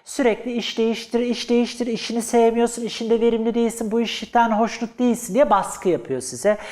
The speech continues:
Kariyer anlamında zorlanıyorsunuz, bazen açıklarınız oluyor, bazen maddi konularda sıkıntılar oluyor, bazen parasızlık çekiyorsunuz. Hani böyle kariyer ve para konuları ile ilgili Satürn sizi sınıyor.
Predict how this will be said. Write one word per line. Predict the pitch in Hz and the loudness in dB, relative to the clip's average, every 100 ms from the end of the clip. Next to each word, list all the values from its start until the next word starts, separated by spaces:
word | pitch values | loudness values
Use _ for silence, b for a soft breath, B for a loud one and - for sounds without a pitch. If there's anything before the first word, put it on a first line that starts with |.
| B B | B B
Kariyer | - 285 277 262 | 2 4 6 6
anlamında | 247 226 214 208 | 6 4 2 0
zorlanıyorsunuz, | 196 190 170 147 127 - 139 151 | 2 4 4 2 -2 -4 -10 2
bazen | 185 185 202 | 4 4 2
açıklarınız | 185 - - 170 156 160 135 | -2 -8 -4 2 2 0 -4
oluyor, | 120 117 135 | -2 0 4
bazen | 170 175 180 | 4 4 0
maddi | 170 170 180 175 | 0 -2 -4 -4
konularda | 175 160 156 156 | -4 0 0 0
sıkıntılar | 156 - 147 - 131 | -8 -8 -10 -2 0
oluyor, | 123 156 | 2 4
bazen | 220 226 214 | 4 4 2
parasızlık | 214 202 - 185 196 - | 0 0 0 -4 -6 -2
çekiyorsunuz. | 156 - 131 - 131 139 | -4 0 -2 -2 -10 -12
Hani | - - - 370 | -10 -12 0 2
böyle | 370 359 349 | 4 4 2
kariyer | - 269 277 285 330 370 294 208 | 0 2 4 6 6 6 2 2
ve | 196 | 0
para | - 254 311 | 0 0 0
konuları | 180 160 139 131 | -2 -6 -4 -4
ile | 123 131 | -2 -4
ilgili | 165 285 | -4 -6
Satürn | - 151 147 | -6 -6 -6
sizi | 135 - 262 | -6 -6 -4
sınıyor. | - - 185 135 143 302 | 0 0 2 4 4 4